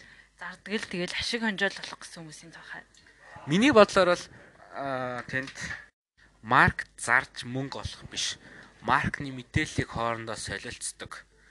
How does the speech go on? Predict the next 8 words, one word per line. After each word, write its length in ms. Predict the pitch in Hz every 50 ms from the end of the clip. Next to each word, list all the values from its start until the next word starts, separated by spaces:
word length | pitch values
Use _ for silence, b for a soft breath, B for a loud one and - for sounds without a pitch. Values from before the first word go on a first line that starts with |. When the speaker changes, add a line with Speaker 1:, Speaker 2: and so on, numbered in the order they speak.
| b b b b b b b b b _
Speaker 2:
А, 640 | - - 87 92 92 92 92 90 87 87 87 87 85 85 87
мэдээллээс 720 | 98 104 _ - 147 147 139 - - - 131 117 - -
нь 80 | 120 110
гадна 400 | 101 101 98 - - 107 117 123 - _ -
нэмэлт 400 | 113 117 120 131 143 - - 131
мэдээллийг 560 | 117 113 - - 117 110 - - - 101 -
бие 160 | - 110 110
биендээ 480 | - - 101 95 101 98 90 98 98